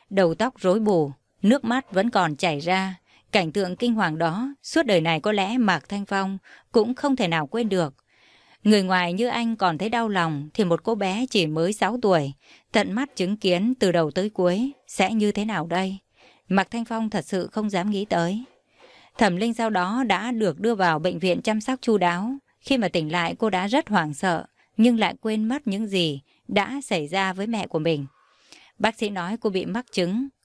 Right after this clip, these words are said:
nhận dạng phân ly, một chứng bệnh về tâm thần hiếm gặp.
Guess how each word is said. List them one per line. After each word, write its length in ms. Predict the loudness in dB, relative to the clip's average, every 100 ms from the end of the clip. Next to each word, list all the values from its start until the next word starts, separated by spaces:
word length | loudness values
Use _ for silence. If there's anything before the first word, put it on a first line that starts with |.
| _ _ _ _
nhận 360 | 2 4 4 2
dạng 280 | 0 0 -2
phân 220 | -6 -2
ly, 280 | 0 0 -2 -10 _ _
một 220 | 0 0
chứng 200 | 0 2
bệnh 280 | 2 2 0
về 280 | 2 2 2
tâm 280 | 2 2 2
thần 320 | 0 0 -2
hiếm 240 | -2 0 2
gặp. 240 | 2 0